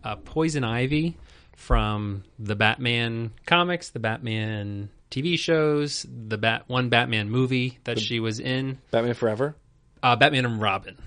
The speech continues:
Speaker 2: Oh.
Speaker 1: The really
Speaker 2: The,
Speaker 1: bad
Speaker 2: the
Speaker 1: one.
Speaker 2: Bat, no, the Bat Nipples, that one?
Speaker 1: That's the one that basically killed the franchise.
Speaker 2: No, the Bat Nipples were great.
Speaker 1: No, that was not good.
Speaker 2: Who was, was that Val Kilmer?
Speaker 1: That was George Clooney.
Speaker 2: George Clooney.
Speaker 1: The Bat credit card, never leave the cave without it.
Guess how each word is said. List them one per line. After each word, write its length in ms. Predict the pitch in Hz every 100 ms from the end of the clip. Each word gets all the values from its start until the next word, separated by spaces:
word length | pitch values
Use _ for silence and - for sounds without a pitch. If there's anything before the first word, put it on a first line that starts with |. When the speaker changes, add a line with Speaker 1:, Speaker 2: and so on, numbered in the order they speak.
| -
Speaker 2:
Oh. 400 | 120 120 107 98
Speaker 1:
The 100 | 107
really 340 | 107 120 113
Speaker 2:
The, 40 | 117
Speaker 1:
bad 280 | 95 - -
Speaker 2:
the 120 | 143
Speaker 1:
one. 200 | 131 143
Speaker 2:
Bat, 100 | -
no, 260 | 269 349
the 80 | 269
Bat 240 | 185 285 269
Nipples, 300 | 330 339 330
that 160 | 359 -
one? 240 | 370 359
Speaker 1:
That's 180 | 392 143
the 100 | -
one 120 | 196
that 120 | 202 170
basically 460 | 151 139 147 139
killed 240 | 127 120 104
the 60 |
franchise. 600 | - 104 - - - - 262
Speaker 2:
No, 240 | 320 311
the 100 | 196
Bat 260 | 233 294 -
Nipples 280 | 302 277 277
were 80 |
great. 400 | 262 269 320 233
Speaker 1:
No, 380 | 98 92 - - 107
that 120 | 110
was 160 | 101 -
not 200 | 98 -
good. 140 | -
Speaker 2:
Who 180 | - 226
was, 160 | 285 -
was 180 | 143
that 160 | 185 269
Val 200 | 214 214
Kilmer? 320 | 202 135 160
Speaker 1:
That 120 | 104 117
was 140 | 131
George 220 | 147 160
Clooney. 340 | 170 202 190 156
Speaker 2:
George 220 | 127 113
Clooney. 480 | - 143 135 101 98
Speaker 1:
The 60 | 107
Bat 240 | 117 120
credit 280 | - 123 -
card, 220 | 104 101
never 200 | 113 107
leave 160 | 104 98
the 80 |
cave 240 | 92 101 98
without 340 | 92 95 90
it. 100 | 92